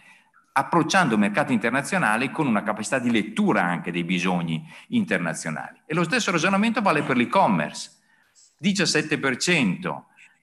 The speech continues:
ha un'attività di e-commerce, e tra coloro che non hanno attività di e-commerce il sedici per cento ha intenzione di attivarla nei prossimi tre, cinque anni.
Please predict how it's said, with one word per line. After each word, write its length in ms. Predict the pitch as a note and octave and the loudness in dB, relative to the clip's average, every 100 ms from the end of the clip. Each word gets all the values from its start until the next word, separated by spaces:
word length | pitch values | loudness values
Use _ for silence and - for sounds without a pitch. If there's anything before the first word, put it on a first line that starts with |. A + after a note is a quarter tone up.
| _ _ _ _ - | _ _ _ _ 2
ha 320 | D3+ - A2 G#2+ | 2 2 -2 -2
un'attività 640 | A2+ A2+ B2+ A#2 C#3 A2+ | 0 0 0 0 2 2
di 120 | G#2 | 2
e-commerce, 720 | F3+ - A#2+ F2+ F2+ B2+ - | -2 2 2 4 2 0 -2
e 60 | C3+ | -4
tra 180 | B2+ A#2+ | -2 -2
coloro 560 | C#3+ D3+ A#3 D3 G2 | 4 6 6 4 0
che 160 | - B2 | 0 0
non 260 | C3+ F#3+ F3 | 2 2 2
hanno 200 | E3+ A#2 | 0 -2
attività 380 | A2 G2 G#2 | -4 -4 -2
di 100 | G#2 | -2
e-commerce 540 | G#2+ G#2 F2 F2+ G#2+ B2+ | -2 -2 0 -2 -4 -6
il 60 | |
sedici 480 | - - G#3+ C3+ A2 | -6 -4 -2 -4 -6
per 220 | D#3+ G#3 | -4 -4
cento 380 | F3+ B2+ A2 G2 | -4 -4 -4 0
ha 80 | C3 | 0
intenzione 600 | A#2+ C#3+ C3+ A#2 F3 A#2+ | 0 -2 -2 -2 -4 -2
di 100 | G#2+ | -2
attivarla 540 | A2 F3 C3 F2+ D#2 | -2 -2 2 2 0
nei 140 | G#2 B2 | -2 -4
prossimi 460 | C#3 B2+ D#3 D3+ | -4 -6 -8 -8
tre, 200 | D3+ C#3+ | -4 -4
cinque 360 | C#3+ D3 C3 D3 | -4 -8 -4 0
anni. 360 | G2 D2 D2+ | 0 -2 -10